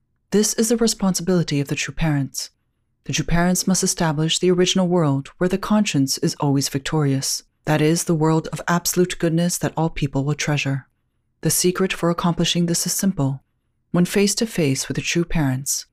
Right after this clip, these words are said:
and when confronted with true love, true life, and true lineage, the false parent, Satan, is completely helpless, no matter how much he may kick and struggle. To align ourselves completely with God's will,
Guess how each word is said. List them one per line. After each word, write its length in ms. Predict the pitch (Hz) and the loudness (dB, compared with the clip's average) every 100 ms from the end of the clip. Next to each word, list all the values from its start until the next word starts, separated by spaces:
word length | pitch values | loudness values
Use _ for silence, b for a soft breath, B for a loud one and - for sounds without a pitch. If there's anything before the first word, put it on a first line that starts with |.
| _ | _
and 200 | 190 196 | 2 2
when 240 | 190 202 202 | 4 2 4
confronted 560 | 214 202 208 180 135 | 2 2 2 2 0
with 160 | 147 - | -4 -4
true 220 | - 156 | -2 0
love, 420 | 151 147 139 - - _ | 2 2 0 -6 -20 _
true 220 | - 180 175 | -4 0 2
life, 380 | 165 135 135 - | 2 0 -4 -2
and 140 | 151 | -2
true 160 | - 160 | 0 0
lineage, 580 | 160 147 135 139 - - _ 151 | 2 2 2 -2 -8 -12 _ -4
the 80 | |
false 260 | - 151 180 | 0 0 2
parent, 380 | - 165 165 - _ | 2 2 2 -4 _
Satan, 600 | - 160 143 - 143 - _ - | -2 0 0 0 -2 -2 _ -4
is 100 | - | 0
completely 420 | 190 - 135 151 | 0 0 0 0
helpless, 600 | 160 151 139 139 - - _ - | 0 -2 -2 -2 -4 -6 _ -2
no 100 | 160 | 2
matter 280 | 156 147 147 | 4 4 0
how 200 | - 180 | 0 2
much 280 | 175 160 - | 2 0 0
he 60 | |
may 100 | 147 | 0
kick 340 | 139 170 165 - | -2 -4 -6 -4
and 140 | 160 | -2
struggle. 520 | - - 143 143 143 - _ _ _ _ - | -2 -2 -2 -2 -4 -8 _ _ _ _ -4
To 140 | 190 | 2
align 280 | 180 196 208 | 4 4 2
ourselves 380 | 214 214 208 - | 2 2 0 0
completely 440 | 208 196 208 208 | -2 0 0 2
with 220 | 196 196 | 0 0
God's 340 | - 185 185 - | 0 0 0 0
will, 380 | 170 135 139 | 2 2 -2